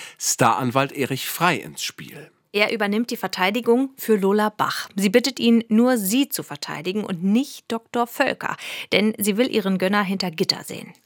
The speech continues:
Speaker 1: Anwalt Frey nutzt alle juristischen Tricks und er schafft etwas ganz Besonderes, einen Vor-Ort-Termin.
Speaker 2: Das Hohe Gericht soll sich mit eigenen Augen die wilden Tänze angucken.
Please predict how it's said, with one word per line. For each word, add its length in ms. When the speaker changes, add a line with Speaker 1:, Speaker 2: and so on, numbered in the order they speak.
Speaker 1:
Anwalt 320
Frey 540
nutzt 340
alle 220
juristischen 560
Tricks 360
und 120
er 80
schafft 240
etwas 240
ganz 200
Besonderes, 600
einen 320
Vor-Ort-Termin. 1300
Speaker 2:
Das 220
Hohe 160
Gericht 520
soll 220
sich 200
mit 240
eigenen 460
Augen 520
die 200
wilden 300
Tänze 440
angucken. 560